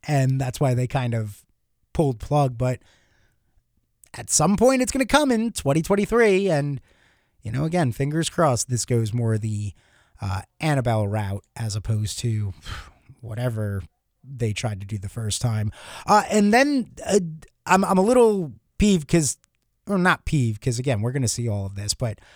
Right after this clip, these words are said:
uh, they did show footage, uh, to the new Don't Worry, Darling, uh, at least some images and stuff like that. They brought that up,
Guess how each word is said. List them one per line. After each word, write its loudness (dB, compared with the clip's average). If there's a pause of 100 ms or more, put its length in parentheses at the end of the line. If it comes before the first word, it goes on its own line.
(400)
uh, 0
they 2
did 0
show 2
footage, 0 (640)
uh, 2
to -4
the 0
new 4 (160)
Don't 2
Worry, 4
Darling, 2 (680)
uh, 0 (340)
at -6
least 2
some 2
images 2
and -2
stuff -4
like -4
that. -2
They -4
brought 0
that 2
up, 0